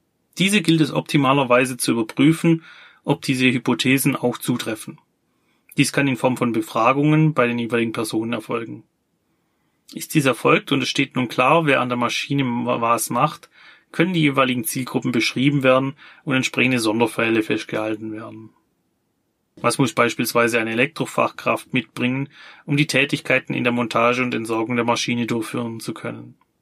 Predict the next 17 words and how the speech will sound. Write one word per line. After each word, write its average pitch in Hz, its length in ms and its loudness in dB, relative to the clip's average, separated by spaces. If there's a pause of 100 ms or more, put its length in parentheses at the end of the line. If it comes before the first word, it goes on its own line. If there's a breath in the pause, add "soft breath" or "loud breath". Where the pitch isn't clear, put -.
(1300)
Es 151 140 -6
bietet 131 240 0
sich 123 220 -2
an, 143 140 4
die 156 100 6
jeweilig 127 340 2
benötigte 123 540 0
Ausbildung 151 640 2
beziehungsweise 123 580 -2
Erfahrungen 123 640 0
für - 120 -4
die 127 80 2
Erfüllung 123 320 -2
der 123 80 0
beschriebenen 117 560 -4
Tätigkeiten 113 640 -6
aufzuführen. 113 800 -6